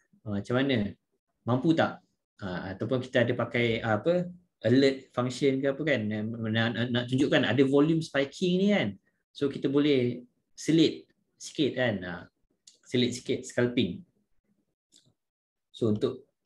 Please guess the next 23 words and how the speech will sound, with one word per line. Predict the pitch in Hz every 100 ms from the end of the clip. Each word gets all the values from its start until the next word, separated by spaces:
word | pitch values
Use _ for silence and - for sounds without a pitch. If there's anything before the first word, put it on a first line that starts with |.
| _ _ _
itulah | 120 123 180 143
jawapan | 143 151
saya | 147 156 165
kan. | 107 101 - -
Better | 101 113 120 170
nak | 151 135
invest | 139 147 175 160
ataupun | 160 156 170 170 165 - _ _ _ _ _ _ _ _ _ _ _ _
tak | 135 123
invest | 135 135 110 147
kan. | 113 98 - - _ _ _ _ _ _
Ah, | 113
sebab | - 123 -
ada, | 120 156 156 139
ad-, | 113 127 - _ _ _ -
ada, | 123 147 143 131
ada | 135
orang | 139 175 185 180
dia | 143 131
suka | - 127
short | -
term | 127
trading, | 123 120 117 104 98